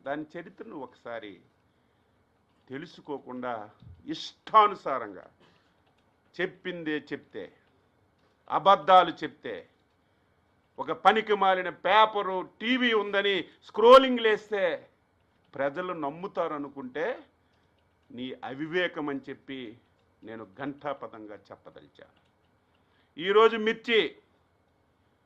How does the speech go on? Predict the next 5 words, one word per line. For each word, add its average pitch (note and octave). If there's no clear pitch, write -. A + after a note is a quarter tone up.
ఈ C3
దేశంలో F3+
తెలంగాణలో C#3+
పండుతుంది, G#2+
మధ్యప్రదేశ్లో D3+